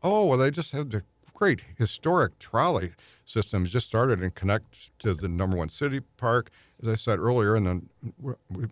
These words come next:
this great restaurant, shopping, arts, and entertainment district.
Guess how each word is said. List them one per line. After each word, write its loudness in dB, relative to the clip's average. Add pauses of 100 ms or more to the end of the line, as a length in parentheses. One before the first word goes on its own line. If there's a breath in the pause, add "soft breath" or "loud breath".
this -8
great 2
restaurant, 2
shopping, 2
arts, 0
and 2
entertainment 0
district. -2